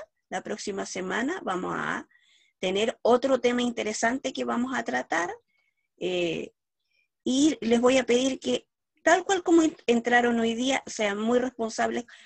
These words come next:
con el horario de ingreso para que no nos vaya a faltar tiempo. Ya vemos que hoy día se nos hizo cortito el rato, yo, eh, quedé como a la mitad y todavía me queda una cosita más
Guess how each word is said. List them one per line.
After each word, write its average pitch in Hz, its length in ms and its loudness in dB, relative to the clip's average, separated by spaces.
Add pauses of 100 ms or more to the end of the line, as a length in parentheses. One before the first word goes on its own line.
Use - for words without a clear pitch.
con 208 140 -2
el 202 120 0
horario 202 340 2
de 196 80 -2
ingreso 233 520 -4 (300)
para 330 220 0
que 262 140 -2
no 247 120 0
nos 247 160 -2
vaya 226 280 0
a - 40 -14
faltar 202 440 -6
tiempo. - 360 -14
Ya 165 140 -2
vemos 208 240 -6
que 190 80 -10
hoy 190 100 -6
día 233 220 -2 (240)
se 196 180 -8
nos 196 120 -8
hizo 202 240 -8
cortito 269 420 -10
el 302 80 -6
rato, 311 300 -8
yo, 208 440 -8 (600)
eh, 180 320 -4
quedé 220 340 4
como 220 280 2
a 196 60 2
la 190 120 0
mitad 302 320 0
y 277 100 2
todavía 262 400 0
me 320 140 0
queda 320 340 -4
una 539 300 -6
cosita 311 400 -6
más 294 160 -2